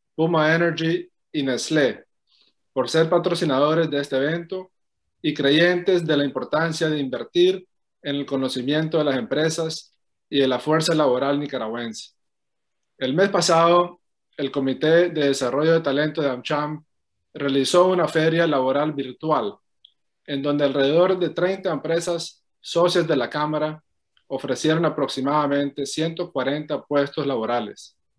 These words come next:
Recibimos casi cuatrocientos postulantes para esos puestos, reafirmando la importancia que tiene amcham en ser un puente para desarrollar el talento empresarial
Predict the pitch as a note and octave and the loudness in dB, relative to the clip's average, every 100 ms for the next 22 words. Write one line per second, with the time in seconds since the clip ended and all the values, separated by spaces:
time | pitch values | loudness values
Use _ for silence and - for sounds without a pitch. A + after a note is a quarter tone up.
0 | _ _ _ _ - C3+ C#3+ C#3 E3 F3+ | _ _ _ _ -4 -2 2 4 4 4
1 | F#3+ F#3 - _ _ _ - D#3+ E3 F3 | 0 -4 -14 _ _ _ -2 0 2 0
2 | E3+ D3 C3+ B2 E3+ F3 F#3 F3+ D#3+ - | 0 -2 -2 -4 -2 -2 -4 -8 -8 -8
3 | B2+ D3 E3 E3 E3+ - _ _ _ _ | -4 -2 -2 -6 -10 -12 _ _ _ _
4 | - B2 B2+ D3 D#3+ D#3+ C3 A#2+ - E2+ | -6 -2 0 0 -2 0 0 0 -6 -20
5 | - _ _ _ _ - C#3 C#3 C#3 C3+ | -20 _ _ _ _ -8 -2 0 0 0
6 | D#3 F3 F3+ E3+ D#3+ A#2 - D#3 E3 D#3+ | 0 2 2 2 0 -4 -4 -2 -2 -4
7 | D#3 D3 - D3+ D#3+ C#3+ B2 D3+ D3+ D#3+ | -6 -8 -4 0 0 0 -2 -2 -2 -4
8 | D#3+ _ _ _ - C3+ C#3 D#3 E3 D#3+ | -8 _ _ _ -10 -6 -2 0 0 2
9 | F3 F3+ F3 F#3 F3 - C3+ C3+ B2+ - | 2 2 -2 -4 -4 -4 0 0 0 -4
10 | C#3+ A#2+ A#2 C#3 D#3 D#3+ C#3+ B2+ D3 D#3 | -6 -4 -2 0 0 -2 -4 -4 -4 -4
11 | D#3+ D3+ C3+ - A#2+ C3+ C#3 C#3 | -8 -8 -10 -6 0 2 2 -2